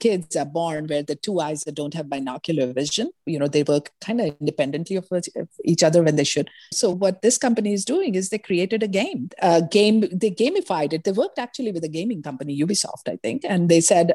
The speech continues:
"Let's create a game that exercises, that forces the eyes to align." So it's a video game, or at least it looks like a video game,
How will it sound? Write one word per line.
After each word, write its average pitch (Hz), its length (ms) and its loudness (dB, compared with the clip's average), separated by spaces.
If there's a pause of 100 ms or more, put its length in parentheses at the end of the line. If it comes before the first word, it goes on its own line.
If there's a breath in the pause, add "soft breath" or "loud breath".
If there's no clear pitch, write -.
"Let's - 240 2
create 240 360 0
a 254 60 2
game 175 560 -4
that 190 180 -4
exercises, 180 840 -4
that - 140 -4 (160)
forces 277 480 4
the 180 180 0
eyes 175 480 -2
to - 160 -12
align." 269 300 -4 (480)
So 190 100 -2
it's 190 180 0
a 196 60 4
video 226 500 4
game, 156 480 -4
or 226 80 -4
at 208 80 -8
least 175 480 -4
it 120 180 -6
looks 175 300 2
like 147 140 0
a 127 40 -2
video 117 320 -2
game, 127 320 0